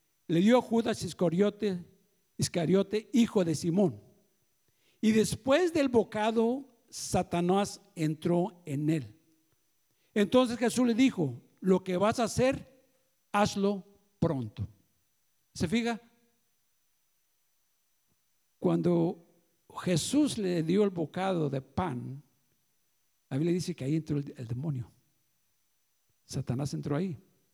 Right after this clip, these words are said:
Y también le dijo: "Ok, lo que has de hacer, hazlo". En otras palabras,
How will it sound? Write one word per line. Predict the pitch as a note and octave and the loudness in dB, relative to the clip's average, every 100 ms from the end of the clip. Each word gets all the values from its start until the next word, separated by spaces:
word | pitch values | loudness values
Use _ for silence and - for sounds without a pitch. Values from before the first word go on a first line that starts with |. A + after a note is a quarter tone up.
| _ _ _ _ _ _ _ _ | _ _ _ _ _ _ _ _
Y | E3 | -4
también | D3 D#3+ F3 F3+ | -2 -2 0 0
le | F3+ | 0
dijo: | F#3 - F3+ G3 | 0 0 0 0
"Ok, | G3 A#3 G3+ | -2 -4 -4
lo | - C#3+ | -6 -8
que | C#3 D#3 | -4 -4
has | F#3 | -2
de | G3+ | -4
hacer, | - A3+ A#3+ - _ _ _ _ _ _ _ _ _ _ _ _ _ _ - | -2 -4 -6 -12 _ _ _ _ _ _ _ _ _ _ _ _ _ _ -6
hazlo". | D3+ C3 F2+ - - _ _ _ _ - | -6 -6 -10 -18 -20 _ _ _ _ -6
En | E3 | -2
otras | G#3 A3+ | 0 -2
palabras, | - F3+ F#3 G3+ G3 - | -2 -2 -2 -2 -6 -10